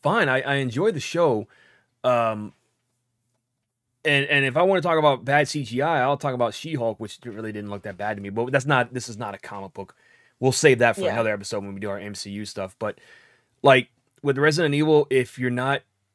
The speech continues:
Speaker 1: feeling it that day, that release day, just watch Stranger Things Part Two.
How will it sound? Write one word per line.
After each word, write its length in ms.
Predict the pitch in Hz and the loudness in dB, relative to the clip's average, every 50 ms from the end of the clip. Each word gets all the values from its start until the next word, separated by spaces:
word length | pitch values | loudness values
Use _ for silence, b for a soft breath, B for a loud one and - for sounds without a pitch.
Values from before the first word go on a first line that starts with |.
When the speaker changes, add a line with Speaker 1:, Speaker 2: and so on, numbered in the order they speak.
| _ _ _ _ _ _ _ _ _ _ _ _ _ _ _ _ - | _ _ _ _ _ _ _ _ _ _ _ _ _ _ _ _ 4
Speaker 1:
feeling 240 | 156 170 208 226 226 | 6 6 6 6 4
it 140 | 226 - _ _ _ _ _ _ _ _ _ _ _ _ _ _ _ _ _ _ _ - | 4 2 _ _ _ _ _ _ _ _ _ _ _ _ _ _ _ _ _ _ _ -4
that 220 | 135 143 151 156 151 | 2 2 2 4 4
day, 220 | 165 175 180 180 170 | 2 0 2 2 2
that 200 | 156 156 139 135 | 2 0 2 0
release 260 | 147 160 170 165 147 | 0 0 0 -2 0
day, 140 | 185 175 143 | -2 -2 -2
just 160 | 131 131 127 | -2 -4 -2
watch 160 | 139 135 117 | 0 0 0
Stranger 320 | - - 127 120 104 113 113 | 0 -2 -6 -6 -6 -10 -10
Things 220 | 120 113 110 101 | -10 -10 -10 -8
Part 200 | - 120 107 90 - | -6 -8 -8 -6 -8
Two. 140 | 110 104 | -10 -12